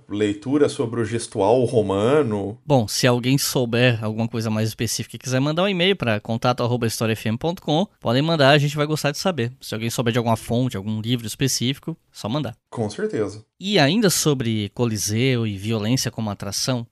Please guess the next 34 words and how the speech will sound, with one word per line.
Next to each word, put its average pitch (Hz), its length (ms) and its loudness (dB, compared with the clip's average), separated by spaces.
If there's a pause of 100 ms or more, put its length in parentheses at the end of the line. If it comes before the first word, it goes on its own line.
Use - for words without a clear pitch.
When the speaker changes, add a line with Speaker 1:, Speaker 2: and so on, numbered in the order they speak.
(100)
Speaker 2:
existe 190 380 0
uma 226 160 2
história 135 800 0
relativamente 120 840 -4
popular, 113 960 -2 (120)
pra 104 160 -6
quem 113 600 -6
é 107 200 -4
um 104 100 -8
pouco 123 320 -8
mais 110 880 -4
próximo 120 440 -2
da 110 80 -2
história 107 420 -4
do 113 80 -10
cristianismo, 107 720 -6 (160)
de 131 140 -10
que - 100 -12
seria 147 580 0 (160)
relativamente 160 760 2
comum 139 400 -2 (200)
a 123 180 2
atração 156 800 2
no 131 140 -4
Coliseu 127 520 0
de 143 320 -4
colocar 151 640 2
cristãos 139 560 -2
desarmados 127 720 -4
para 123 180 -2
serem 131 300 -2
devorados 120 480 -2
por 120 220 -4
leões. 120 460 -2